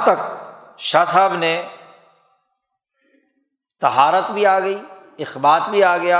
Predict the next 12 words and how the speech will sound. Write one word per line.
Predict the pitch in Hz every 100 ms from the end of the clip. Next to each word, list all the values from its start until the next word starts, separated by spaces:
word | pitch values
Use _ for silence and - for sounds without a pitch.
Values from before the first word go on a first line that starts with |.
| -
اور | 170 160
سماحت | - 180 175 180 190 202 214
نفس | 160 180 - - - - - _ _ _ _ _ _ _ _ _ _
جو | 110 156 165
صوم، | - - 156 180 196 208 180 -
حج | 175 175 -
اور | 175 170
احسان | 160 131 156 175 196
سے | 185 160
پیدا | 151 156 147
ہوتا | 131 147 135
ہے | 156 165